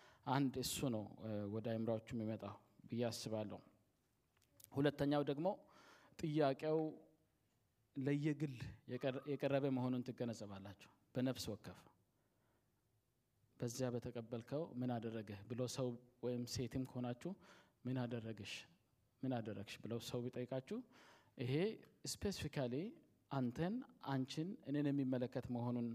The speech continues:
እንረዳለን ማለት ነው። ስለዚህ፣ እ፣ እዛ ጋር ስላልተጻፈ በአእምሯችሁ እንድትይዙልኝ እፈልጋለሁ እስከ መጨረሻ። በዚያ በተቀበልከው ምን አደረገ? እንግዲህ ዛሬ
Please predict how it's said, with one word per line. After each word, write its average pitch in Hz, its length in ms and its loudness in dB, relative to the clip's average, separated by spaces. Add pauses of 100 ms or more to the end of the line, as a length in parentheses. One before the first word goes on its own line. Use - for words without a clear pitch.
እንረዳለን 120 640 0
ማለት 110 260 -2
ነው። 113 100 -8
ስለዚህ፣ 143 340 -2 (600)
እ፣ 131 100 4 (600)
እዛ 135 160 -2 (120)
ጋር 147 140 4
ስላልተጻፈ 160 600 4 (1120)
በአእምሯችሁ 147 500 4
እንድትይዙልኝ 160 460 0
እፈልጋለሁ 135 420 0
እስከ - 200 -4
መጨረሻ። 135 380 0 (1200)
በዚያ 123 360 2
በተቀበልከው 143 720 2 (180)
ምን 131 160 2
አደረገ? 113 420 4 (720)
እንግዲህ 151 260 10
ዛሬ 160 220 10